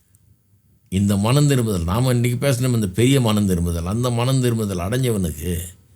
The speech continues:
அதன் மூலமா வந்தவனுக்கு உண்மையாகவே தெரியும்,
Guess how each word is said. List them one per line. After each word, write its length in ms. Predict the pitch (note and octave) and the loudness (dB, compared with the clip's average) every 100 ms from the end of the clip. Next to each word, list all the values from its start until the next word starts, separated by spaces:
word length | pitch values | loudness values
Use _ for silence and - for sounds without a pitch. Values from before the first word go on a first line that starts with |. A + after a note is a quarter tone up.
| _ _ _ _ _ _ _ _ | _ _ _ _ _ _ _ _
அதன் 280 | G#2+ B2 | 0 2
மூலமா 380 | B2+ C#3+ D3 B2+ | 4 4 4 4
வந்தவனுக்கு 720 | A2 A2 A2+ G2 F2+ F#2 F2 | 2 2 0 0 -2 -4 -2
உண்மையாகவே 640 | F#2 A#2+ C3 C3 B2 C3 A#2 | -2 0 0 0 0 0 0
தெரியும், 420 | G#2 G#2+ E2 | 0 0 -2